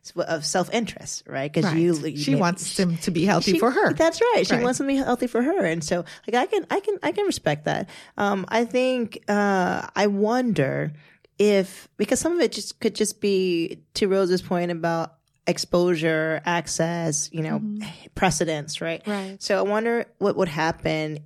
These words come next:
Speaker 1: if you, eh, started providing or introducing some other takeout options that may be healthy.
Speaker 2: Oh,
Speaker 1: It's,
Speaker 2: yeah.
Speaker 1: I don't know where you are. Um, I think most of our callers are calling from New York.
Speaker 2: Okay.
Speaker 1: Um, and so, you know, as,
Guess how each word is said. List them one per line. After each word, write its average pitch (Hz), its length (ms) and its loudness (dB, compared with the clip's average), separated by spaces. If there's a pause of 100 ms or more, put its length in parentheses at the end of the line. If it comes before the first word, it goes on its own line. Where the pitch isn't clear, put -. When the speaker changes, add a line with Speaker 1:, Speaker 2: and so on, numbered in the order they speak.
Speaker 1:
if 165 420 0
you, 170 920 0
eh, - 420 -12
started 165 540 2
providing 160 760 0
or 151 220 -4 (240)
introducing 156 600 -2
some 151 240 -4
other 156 500 0
takeout 156 500 0
options 151 480 -6
that 143 140 -4
may 143 140 0
be 147 100 -10
healthy. - 400 -14 (280)
Speaker 2:
Oh, 269 100 -8
Speaker 1:
It's, 269 140 0
Speaker 2:
yeah. 254 140 -8
Speaker 1:
I 190 100 2
don't 233 160 2
know 233 140 4
where 208 140 4
you 196 160 2
are. 170 380 2 (120)
Um, 165 400 -2
I - 140 -4
think 170 340 -2
most 190 300 4
of 185 100 0
our 170 80 2
callers 165 500 0
are 160 80 -4
calling 160 360 -2
from 151 240 -2
New 151 80 0
York. 151 460 0 (240)
Speaker 2:
Okay. - 200 -8
Speaker 1:
Um, 160 380 -2 (100)
and 175 160 0
so, 170 380 2 (100)
you 175 100 2
know, 156 220 -2
as, 151 140 -4